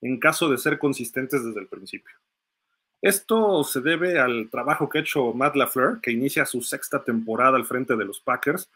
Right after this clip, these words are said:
y los ha llevado a playoff en cuatro de sus cinco años previos, eh, incluyendo obviamente la más reciente sin el gran Rodgers.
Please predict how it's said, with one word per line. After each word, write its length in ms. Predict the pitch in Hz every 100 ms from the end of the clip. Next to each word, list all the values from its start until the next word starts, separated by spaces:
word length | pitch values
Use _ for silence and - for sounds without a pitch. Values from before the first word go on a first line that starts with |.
| _ _ -
y 80 |
los 240 | 143 131 180
ha 40 |
llevado 320 | 175 165 170
a 120 | 165 -
playoff 400 | 156 147 175 147
en 140 | 147
cuatro 380 | 131 160 165 170
de 80 | 131
sus 180 | - 117
cinco 240 | 143 143
años 200 | 147 127
previos, 480 | 113 127 113 - - _ _ _ _ _ _ -
eh, 480 | 120 117 113 113 -
incluyendo 560 | 139 120 139 139 165 160
obviamente 520 | 160 143 143 139 160
la 120 | 131
más 160 | 120 139
reciente 500 | 139 - 139 139 151
sin 340 | - 208 220 -
el 160 | 120
gran 400 | 120 147 151 151 -
Rodgers. 680 | 143 143 120 120 - -